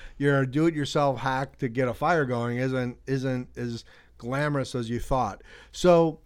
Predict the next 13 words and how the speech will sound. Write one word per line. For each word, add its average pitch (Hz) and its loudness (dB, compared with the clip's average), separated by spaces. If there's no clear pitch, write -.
the 156 0
lint 247 6
is 202 2
okay, 170 0
um, 131 0
in, 170 0
in 160 -2
just 175 -2
great, 160 2
great 135 -2
conditions, 127 0
you 127 -2
know, 113 -6